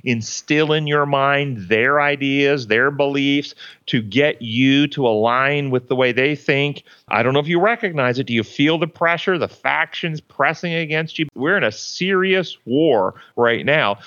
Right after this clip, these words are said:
And our goal at Come and Reason is to help teach people how to think. We do not want to indoctrinate you with what to think. We want to equip you with the ability to be able to assess, differentiate, and determine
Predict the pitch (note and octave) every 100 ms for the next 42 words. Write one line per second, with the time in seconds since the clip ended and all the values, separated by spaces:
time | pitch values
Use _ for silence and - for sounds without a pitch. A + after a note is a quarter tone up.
0 | - B2 A#2+ G3+ A3 G#3+ F3 G3 F#3+ D#3+
1 | E3+ B3 D#3+ C3 B2+ B2 A#2+ - E3+ -
2 | _ - _ _ - B3 C4+ - - F3
3 | D#3+ D#3+ D#3 - - G3 A3 B3 G3 D3
4 | - A#2 E2 - - - - B2 G#3 B3+
5 | A3+ G#3+ G#3 D3 D3+ E3 - D#3 C#3 C3
6 | A#2+ B2+ G3 A#3 - F3 C#3 C#3 - C3
7 | B2 B2 A#2+ F2 D#2+ G2+ - - D3 -
8 | F#2+ A2+ - - - D3 E3 D#3 D3+ D3
9 | - C4+ D#4 - C3 C3 C#3 C#3 C3+ C3
10 | A2+ D#3+ A3+ F3+ - C#3+ C#3 D3+ A#2+ B2+
11 | C#3 C#3+ C#3+ C#3+ G#2+ G#2+ - G3 A#3+ -
12 | C3+ C#3+ C#3+ C3 D3+ G#3+ A#3 A#3 - C3
13 | A#2 A#2 - F#3+ G#3+ D#3+ A#2+